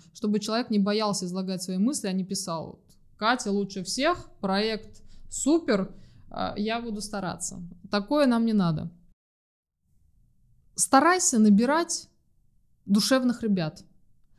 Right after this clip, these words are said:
Старайся набирать ребят, которые соответствуют, не побоюсь этого слова, вайбу твоей компании. Вот если ты молодой, веселый, шутливый, а, игривый,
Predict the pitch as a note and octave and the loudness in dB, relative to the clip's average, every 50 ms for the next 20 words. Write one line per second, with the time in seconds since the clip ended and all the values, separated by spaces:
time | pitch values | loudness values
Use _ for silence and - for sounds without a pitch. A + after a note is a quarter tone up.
0 | _ _ - - - B3 B3 D4 E4+ F4 - - B3+ A#3 A3+ G#3+ G#3 A3+ A#3 C4+ | _ _ -8 0 4 4 6 6 4 4 2 0 2 2 2 2 0 0 0 0
1 | D#4 E4 D#4+ - - - - - G3+ A3 G#3 G3 A#3+ C#4+ E4+ F#4 F4+ - - - | 0 0 0 -2 -6 -6 -4 -4 -2 -2 0 0 2 2 2 2 0 -4 -16 -20
2 | _ _ _ _ _ _ _ _ _ - - A#3 A3 - - D4+ D#4+ E4 D#4 D4 | _ _ _ _ _ _ _ _ _ 0 0 0 2 2 0 2 2 4 2 2
3 | C4+ - - A#3 G#3+ G#3+ G#3+ - A#3+ C#4+ D#4 D4+ D4+ - - - B3 B3+ C4 C4 | 0 0 0 0 0 -2 -2 -2 -2 -2 -2 -2 -4 -8 -10 -8 -6 -4 -2 -2
4 | B3+ B3 B3+ - - _ _ _ _ _ _ - F#3+ G3 G3 A#3 A3 A3 A#3+ B3 | -2 -4 -6 -10 -20 _ _ _ _ _ _ -4 -4 -2 0 0 0 0 0 0
5 | B3 B3 A#3+ A#3+ A#3 A#3 A#3 - A#3+ A#3+ A#3 A3+ A3 - - F#3+ F3 G3 A3 A3+ | 0 -2 -6 -6 -6 -6 -6 -4 -4 -4 -2 -2 -2 -2 -2 -2 0 2 4 4
6 | A3+ G#3 F#3 F#3+ F3+ - F3 F#3 F#3 F#3+ F#3+ F#3+ F#3 F#3 F#3+ F3 E3 D#3+ D#3 D#3+ | 4 2 0 -2 -6 -6 -6 -6 -6 -6 -6 -6 -6 -6 -6 -6 -8 -8 -8 -10
7 | - - D#3 - _ _ _ _ - A3 B3 B3 C#4 D4+ D4 D4 D4 B3 - - | -10 -12 -12 -16 _ _ _ _ 2 2 4 6 6 4 4 2 -2 -4 -4 -4
8 | C#4+ C4 A3 F#3 - - E3 E3+ E3+ F#3 G#3+ B3+ D4 B3+ A#3 A#3+ A3+ G3+ F3 E3+ | -2 0 0 0 -2 -6 -8 -4 -2 2 4 4 4 4 4 2 2 0 0 -2
9 | D#3+ - - - _ _ _ _ _ _ _ - F#3 F3+ B3+ C#4 - - A#3+ A3+ | -4 -8 -12 -20 _ _ _ _ _ _ _ -6 2 4 6 6 6 6 4 4
10 | G#3+ G3+ F#3 F3 E3 D#3+ F3 E3+ - - _ - - - F#4+ F#4 - B3+ A#3 A#3+ | 4 4 2 2 -2 -4 -6 -10 -14 -20 _ -10 -6 -4 -4 2 4 4 6 6
11 | A#3+ G#3+ G3+ F#3+ F3+ F#3 G3 - - - _ _ _ _ _ - - G#3+ G#3 G#3 | 4 2 2 0 0 -2 -8 -10 -14 -20 _ _ _ _ _ -4 0 2 4 4
12 | G3+ G3+ G3 - - F4 G4 E4 C#4+ C#4 C4+ C4+ C4 B3 A3 G#3 A3 A#3 A#3 | 4 2 0 2 2 2 4 4 4 4 4 4 2 2 2 2 2 0 -4